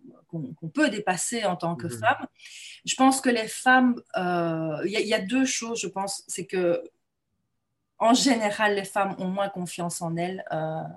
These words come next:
Speaker 1: que les hommes.
Speaker 2: Comment tu définis la confiance en soi, juste par rapport à ça ?
Speaker 1: Ouais,
Speaker 2: Est-ce que
Speaker 1: c'est
Speaker 2: c'est, est-ce que c'est lié à la croyance « je réussis tout ce que j'entreprends » ?
Speaker 1: Pas nécessairement, mais c'est de se dire, euh, voilà, je, je, je le mérite en fait.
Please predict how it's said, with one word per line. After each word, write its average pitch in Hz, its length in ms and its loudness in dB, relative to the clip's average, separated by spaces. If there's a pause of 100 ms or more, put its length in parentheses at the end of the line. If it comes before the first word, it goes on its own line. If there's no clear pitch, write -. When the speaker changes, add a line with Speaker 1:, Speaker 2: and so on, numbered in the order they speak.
(280)
Speaker 1:
que 190 80 -8
les 170 260 0
hommes. 254 280 0 (680)
Speaker 2:
Comment 185 180 6
tu 185 120 -4
définis 156 320 4
la 143 100 4
confiance 131 420 -4
en 117 160 0
soi, 117 280 0
juste 110 300 -6
par 113 120 -2
rapport 104 260 -4
à 98 60 -4
ça ? 110 200 -10 (320)
Speaker 1:
Ouais, 262 120 10
Speaker 2:
Est-ce - 100 6
que 147 100 6
Speaker 1:
c'est - 80 -4
Speaker 2:
c'est, - 300 -4 (140)
est-ce - 100 -10
que 170 80 4
c'est 160 140 2
lié 139 160 4
à 135 60 6
la 131 120 6
croyance « 135 320 2
je 127 60 2
réussis 123 320 2
tout 131 100 -6
ce - 60 -6
que 139 80 0
j'entreprends » ? 131 520 0 (1400)
Speaker 1:
Pas 262 140 6
nécessairement, 285 880 8
mais 277 80 6
c'est 262 180 2
de 240 140 0
se 208 60 -4
dire, 269 300 4
euh, 233 200 6
voilà, 277 360 6
je, - 220 0
je, 208 220 -6
je - 160 2
le 277 80 6
mérite 285 420 2
en 190 100 -2
fait. - 360 -10